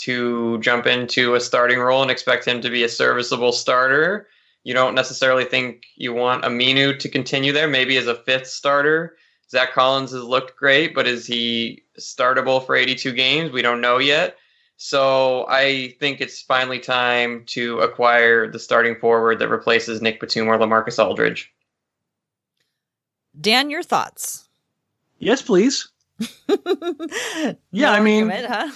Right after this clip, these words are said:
Speaker 3: I mean, yeah. So, well, when I look at this team, as, as adamant as I am for, you know, putting out screenshots of trade machine stuff, it's mostly me just throwing stuff at the wall and, and hoping and praying that something actually gets done of consequence.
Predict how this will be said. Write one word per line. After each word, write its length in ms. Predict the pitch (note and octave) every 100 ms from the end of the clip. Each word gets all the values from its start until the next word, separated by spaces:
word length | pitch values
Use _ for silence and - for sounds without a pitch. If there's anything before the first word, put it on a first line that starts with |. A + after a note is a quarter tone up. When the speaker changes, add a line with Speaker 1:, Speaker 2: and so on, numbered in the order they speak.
| C4
Speaker 3:
I 100 | C4+
mean, 280 | C4+ C#4 C4
yeah. 480 | E4+ E4+ F3 - G3
So, 540 | D#3+ - B3 A#3+ A#3 G3 E3 _ _ _ -
well, 220 | G#3 A3+
when 120 | B3+
I 100 | C#4+
look 220 | C#4 A#3+
at 120 | A3 G#3
this 240 | F3 -
team, 400 | - F3 E3+ D3 - - _ _ _ _ _ -
as, 160 | F3 F3+
as 120 | A3 G3+
adamant 400 | F#3 F#3+ F#3+ F#3
as 80 |
I 100 | E3
am 220 | D#3 E3 F3+
for, 240 | D3+ C#3 - - C#3
you 100 | E3
know, 280 | D3+ B2+ B2+ -
putting 280 | - F3 D3+
out 280 | C3+ C#3 - _ _
screenshots 580 | - - D3+ C#3+ D3 C3+
of 60 | -
trade 240 | - B2+
machine 320 | D3+ D#3 D#3+
stuff, 280 | - E3 D#3
it's 140 | E3+
mostly 320 | F3+ A#3 A#3 E3
me 180 | D3
just 240 | D#3+ C3 -
throwing 380 | - B2 C#3 C3
stuff 260 | - C#3+
at 80 | C3
the 100 | B2
wall 500 | A2 A2 B2 C#3 B2+
and, 180 | A2+ A#2+
and 120 | C3
hoping 360 | A#2 B2 B2+ B2+
and 120 | A#2+
praying 340 | - B2 B2
that 140 | B2+ -
something 340 | C3+ B2+ A#2+
actually 280 | A2 B2 B2+
gets 140 | A2
done 220 | - B2 B2
of 80 |
consequence. 880 | A2+ A2+ A2 - - D#3+ D#3+ - -